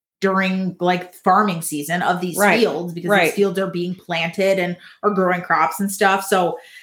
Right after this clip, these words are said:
Speaker 1: in the fall, once more, they picked up the search a-, again, and, um, they brought
Speaker 2: I find that, I don't know.
Speaker 1: What?
Speaker 2: I find that,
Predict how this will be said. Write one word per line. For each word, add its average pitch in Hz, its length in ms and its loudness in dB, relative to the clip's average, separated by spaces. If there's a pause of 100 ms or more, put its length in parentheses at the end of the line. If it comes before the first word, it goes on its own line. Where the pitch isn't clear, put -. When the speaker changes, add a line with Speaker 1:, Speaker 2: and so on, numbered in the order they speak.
(160)
Speaker 1:
in 214 120 0
the 190 80 0
fall, 180 580 2
once 180 300 -4
more, 180 200 0
they 165 120 -2
picked - 240 -10
up 165 100 -10
the 160 80 -8
search 165 320 -10
a-, 165 160 -14 (140)
again, 202 680 0 (600)
and, 180 720 -2 (100)
um, 156 720 -6 (1300)
they 202 420 -2 (320)
brought 220 220 0
Speaker 2:
I - 100 -10 (220)
find 339 320 2
that, 262 220 -2 (840)
I 294 220 0
don't 254 200 2
know. 147 400 -2 (440)
Speaker 1:
What? 185 420 -4 (160)
Speaker 2:
I 240 140 0
find 320 320 0
that, - 320 -10